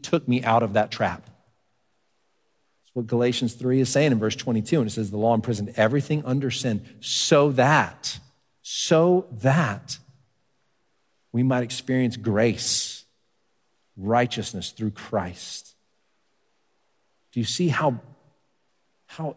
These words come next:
your worship for Jesus grows as you understand this use of the law? Do you see it? It's not until you say, "I'm insufficient." It's not until you say, "I could never do it,"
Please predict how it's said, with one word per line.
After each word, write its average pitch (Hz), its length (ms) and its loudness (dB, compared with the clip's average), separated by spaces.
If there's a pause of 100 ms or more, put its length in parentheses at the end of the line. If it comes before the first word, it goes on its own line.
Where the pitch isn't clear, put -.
your 127 140 0
worship 120 460 -2
for 127 120 -8
Jesus 117 560 0
grows 110 480 2
as 104 120 -2
you 117 80 0
understand 113 420 0
this 113 140 0
use 120 180 -2
of 110 60 -6
the 117 80 -2
law? 113 360 2 (340)
Do 139 80 -4
you 127 40 -2
see 139 240 2
it? - 260 -4 (3250)
It's - 120 -12
not 123 140 -4
until 127 200 -6
you 113 140 -2
say, 110 220 -4
"I'm 107 240 0
insufficient." 101 680 -4 (1160)
It's 117 160 -8
not 110 140 -2
until 110 160 -10
you 104 60 -8
say, 104 120 -8
"I 98 60 -10
could - 200 -16
never 104 360 -6
do 98 160 -12
it," 190 160 -16